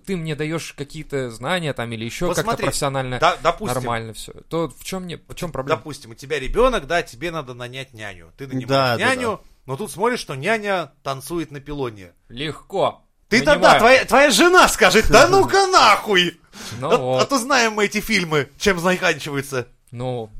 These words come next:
Speaker 1: я закрою доступ к этому сайту.
Speaker 2: I fucked babysitter первая часть, I fucked babysitter вторая часть. Там их восемнадцать частей, короче.
Speaker 1: <laughs> Восемнадцать?
Speaker 2: Там все,
Speaker 1: Ёма.
Speaker 2: все в курсе, чем заканчиваются такие бэйбиситеры.
Speaker 1: А ещё прикольно, если бэйбиситер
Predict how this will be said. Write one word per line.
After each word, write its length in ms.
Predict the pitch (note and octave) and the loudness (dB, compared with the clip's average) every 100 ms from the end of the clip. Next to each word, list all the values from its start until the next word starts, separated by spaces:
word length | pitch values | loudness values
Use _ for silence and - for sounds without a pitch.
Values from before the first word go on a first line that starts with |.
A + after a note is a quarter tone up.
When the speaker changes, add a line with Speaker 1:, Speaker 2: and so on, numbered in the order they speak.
| - | -16
Speaker 1:
я 240 | A2+ C3 | -6 -4
закрою 360 | C3+ D#3 E3+ D3+ | -4 -6 -8 -8
доступ 440 | G#2 D3+ - - | -8 -10 -10 -16
к 80 | - | -16
этому 260 | A#2 A2 A#2+ | -16 -14 -12
сайту. 200 | C#3 C#3+ | -6 2
Speaker 2:
I 120 | F#3+ | 2
fucked 360 | G#3+ G#3+ F#3+ C3+ | 4 2 0 -4
babysitter 760 | B2 F#3 F3+ - G3 D#3 E3+ - | -6 -4 -6 -8 -8 -4 -6 -6
первая 380 | B2 A2+ G2 F#2 | -8 -8 -10 -16
часть, 280 | - F#2 - | -16 -12 0
I 160 | D3+ | 4
fucked 500 | - G#3 G#3+ A3+ G#3+ G3+ | 6 6 6 6 4 2
babysitter 480 | - - G#3+ F#3+ E3+ | 0 0 -2 -2 -2
вторая 400 | - E3+ C#3+ B2+ | 2 2 2 0
часть. 260 | - C#3+ | -4 -4
Там 160 | F3 A#3 | -2 -2
их 100 | - - - - | -4 -10 -18 -8
восемнадцать 540 | F3+ C#4+ F#4 F#4+ E4+ | -4 0 2 2 4
частей, 360 | F#4+ - C#4+ C#4+ B3 | 4 4 4 4 6
короче. 240 | D#4 C4 | 6 6
Speaker 1:
<laughs> 40 | C4+ | 4
Восемнадцать? 760 | - - A#3 B3+ D#4 B3 F3+ | 4 2 4 4 4 0 -4
Speaker 2:
Там 120 | - A3 A3 | -6 -12 -10
все, 220 | C#3 - F4+ | -2 4 6
Speaker 1:
Ёма. 140 | C#4 | 6
Speaker 2:
все 220 | G3+ E4+ | 6 4
в 60 | - | 2
курсе, 360 | C#4+ A#3+ - G#3 | 2 2 2 2
чем 240 | - G3 | 2 2
заканчиваются 720 | F#3+ G#3 G3+ - E3+ D#3+ D#3 | 2 2 0 0 -6 -6 -8
такие 280 | F#3+ F#3 D#3+ | -10 -8 -6
бэйбиситеры. 760 | B2+ F3 E3+ - C#3+ A#2+ G#2 - - | -4 -4 -4 -8 -8 -6 -6 -8 -6
Speaker 1:
А 100 | C3+ | -4
ещё 220 | D#3 G#3 | 0 0
прикольно, 360 | F#3+ F3 F#3+ E3 | 0 -2 -6 -6
если 260 | E3 - | -8 -8
бэйбиситер 680 | D#3 E3 D3+ - E3+ C#3+ A#2+ | -6 -6 -6 -10 -10 -8 -10